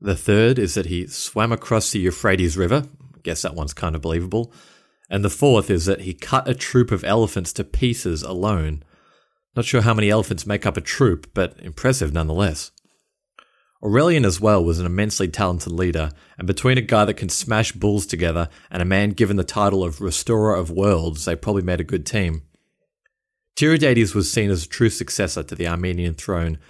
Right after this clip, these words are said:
and despite being planted on the throne by an outsider, he is widely accepted with the population, cementing a strong alliance between Armenia and Rome for the future. Back in Cappadocia,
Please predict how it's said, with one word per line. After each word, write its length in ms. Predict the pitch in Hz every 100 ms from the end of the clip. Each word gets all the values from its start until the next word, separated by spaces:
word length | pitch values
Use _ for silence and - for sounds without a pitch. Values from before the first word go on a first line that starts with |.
| _ _ -
and 80 |
despite 400 | 87 - 120 135
being 200 | 131 110
planted 420 | - 123 127 131 87
on 100 | 80
the 60 |
throne 340 | - 87 82 80
by 140 | 90
an 60 | 87
outsider, 640 | - - 95 85 82 82 _
he 120 | 117
is 120 | 95 87
widely 380 | 101 107 104
accepted 500 | 90 - 110 - 82
with 120 | 85 87
the 60 |
population, 720 | 82 90 98 90 87 78 73 - _ _
cementing 420 | - 101 92 98
a 60 | 90
strong 300 | - 117 117
alliance 420 | 104 107 87 76
between 320 | - - 90
Armenia 420 | 87 90 95 92 82
and 160 | 82
Rome 300 | 92 92 80
for 140 | 73 80
the 60 |
future. 460 | - 87 - 76 73 _ _ _ _ _ _ _ _ _ _ _
Back 180 | 107 127
in 120 | 139
Cappadocia, 800 | 110 98 85 87 87 - 76